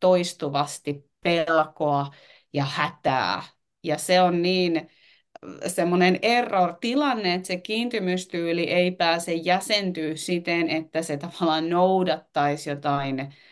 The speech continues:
selkeätä kaavaa. Siellä usein, jos puhutaan niin kuin hermoston tai sietoikkunan kautta, niin usein voimakkaasti saatetaan ailahdella se ylivireen ja alivireen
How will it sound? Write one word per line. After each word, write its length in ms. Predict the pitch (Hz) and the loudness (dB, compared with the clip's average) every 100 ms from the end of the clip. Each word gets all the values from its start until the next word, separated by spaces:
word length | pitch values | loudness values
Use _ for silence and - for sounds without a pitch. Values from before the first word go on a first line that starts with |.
| - _ _ | -20 _ _
selkeätä 840 | - 196 180 165 151 143 139 139 143 - _ _ _ _ _ _ _ | 2 4 4 2 0 0 0 -2 -6 -8 _ _ _ _ _ _ _
kaavaa. 880 | 185 170 151 135 143 - - 190 - - - - | 4 6 6 2 0 -6 -4 -6 -8 -20 -20 -20
Siellä 500 | - 262 262 240 208 - | -6 2 6 6 6 4
usein, 480 | 208 226 233 196 | 0 0 2 2
jos 200 | 185 180 | 2 -2
puhutaan 500 | - 185 170 165 160 | -6 -6 -4 0 2
niin 240 | 160 156 156 | 2 0 -2
kuin 320 | 151 147 143 - 98 117 190 | -2 -2 -4 -8 -12 -8 0
hermoston 600 | 269 311 285 285 214 190 | 4 8 6 4 -2 -2
tai 160 | 170 | -2
sietoikkunan 920 | 180 262 277 226 214 214 202 190 180 | 0 0 2 0 0 -4 -6 -2 0
kautta, 460 | 185 190 190 - 180 | 4 4 4 0 0
niin 240 | 175 175 | 2 0
usein 400 | 180 185 185 180 | -4 -2 0 2
voimakkaasti 800 | 190 214 196 185 - 175 180 185 | 2 2 2 -4 -2 0 0 -6
saatetaan 680 | 185 185 175 175 170 165 165 | -4 0 0 -2 -2 0 2
ailahdella 640 | - 190 180 180 170 160 170 | 4 4 4 2 0 -2 -2
se 200 | 180 180 | -2 0
ylivireen 720 | 202 202 185 175 175 170 165 | 0 -2 0 0 0 0 0
ja 140 | 160 156 | 0 0
alivireen 880 | 180 175 165 160 156 160 160 160 | 0 0 0 -2 2 2 2 -2